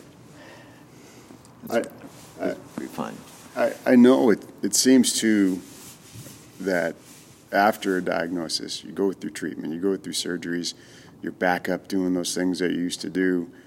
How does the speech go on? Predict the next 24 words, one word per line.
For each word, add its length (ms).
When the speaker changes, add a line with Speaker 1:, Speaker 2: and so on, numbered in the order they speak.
Speaker 2:
Everybody 640
kinda 180
wants 260
to 40
put 180
in 60
a 60
little 160
box 340
and 100
say, 280
"Oh, 80
you're 140
good." 280
It 100
doesn't 400
happen 380
like 220
that, 220
though. 180
The 80
fight 280
continues, 720
and 420